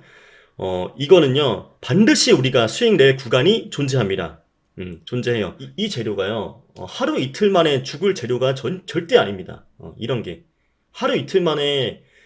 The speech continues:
그 이 상승 모멘텀이 죽을 재료가 절대 아닙니다. 이제 우리가, 우리는 뭐예요? 하지만, 어, 수익을 내-, 내려면은 우리가 뭘 해야 돼요? 우리가. 우리가 매수를 해야지 수익을 낼 거 아니에요. 그쵸? 제가 말씀드렸죠.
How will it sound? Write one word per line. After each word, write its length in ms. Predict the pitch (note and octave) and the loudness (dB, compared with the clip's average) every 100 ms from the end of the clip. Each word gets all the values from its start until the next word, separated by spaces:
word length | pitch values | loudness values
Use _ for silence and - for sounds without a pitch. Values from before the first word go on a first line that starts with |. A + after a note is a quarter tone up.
| _ _ | _ _
그 200 | B2+ A2+ | -4 -2
이 200 | D3+ C3+ | -4 -8
상승 380 | - C4 C#4 C3 | -8 -6 -4 -2
모멘텀이 440 | A#2 B2+ A#2+ A2 | -4 -4 -8 -10
죽을 500 | - C3+ D3 C3 - | -8 -4 0 -2 -2
재료가 500 | - A#2 C3 C#3 F2 | -8 -6 -4 -4 -6
절대 320 | - C#3 - | -8 -2 0
아닙니다. 420 | G3+ F#2+ F2+ E2+ - _ _ _ _ _ | 0 -2 -10 -16 -20 _ _ _ _ _
이제 180 | C3+ F#3 | 0 2
우리가, 400 | A#2+ D3+ E3 F3+ | 2 0 -2 -2
우리는 360 | C#3+ A3+ G#3+ C3 | -2 0 0 2
뭐예요? 220 | G2 A2 | 0 0
하지만, 380 | C3 C3 D3 - - _ _ _ | -4 -4 -4 -6 -12 _ _ _
어, 480 | - B2 A#2+ A#2 A2 | 0 4 4 2 0
수익을 320 | - D#4+ E4 C4 | 2 4 6 6
내-, 180 | A#2 - G#2+ | 4 2 0
내려면은 680 | B2 D#3 E3 C#3 D#3 B2+ A2+ | 0 2 2 2 2 0 2
우리가 240 | F3+ G3+ | 4 4
뭘 240 | A2 E3+ G3+ | 4 4 4
해야 180 | D#3+ | 2
돼요? 240 | A2+ F#2 - | 0 -4 -6
우리가. 380 | F#2 F#2+ E2 - _ _ _ | -8 -8 -8 -12 _ _ _
우리가 280 | - C#3 C3+ E2 | -16 -14 -14 -10
매수를 380 | G2 C3+ A#3 F#3+ | -10 -10 -10 -8
해야지 260 | G3 C3+ | -8 -8
수익을 300 | A2 F#3 F3+ | -10 -10 -8
낼 120 | F#2+ | -10
거 100 | F#2+ | -12
아니에요. 200 | F#2 E2+ | -16 -16
그쵸? 340 | G#2 - G2 E2+ _ _ _ _ _ | -20 -20 -20 -20 _ _ _ _ _
제가 160 | - G#3 | -14 -8
말씀드렸죠. 680 | G#3 C#3+ G#2+ G#2 G2+ E2+ | -8 -8 -10 -14 -16 -20